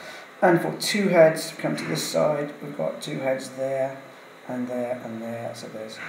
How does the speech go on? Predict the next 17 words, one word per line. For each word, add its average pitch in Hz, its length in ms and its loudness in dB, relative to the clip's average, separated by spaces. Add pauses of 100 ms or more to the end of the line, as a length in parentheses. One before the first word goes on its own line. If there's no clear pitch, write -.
(420)
three - 180 -8
eighths - 440 -8 (180)
there, 113 400 -6
and 117 160 -12
finally 117 580 0 (160)
three 127 300 -8
heads 107 360 -10 (120)
that - 160 -12
occurred - 300 -8
only 113 180 -10 (180)
once, 113 380 -10 (580)
and 104 160 -12
so 113 340 -8 (220)
that, 107 300 -10 (240)
um, 110 240 -12 (280)
is - 100 -14 (140)
one 98 160 -14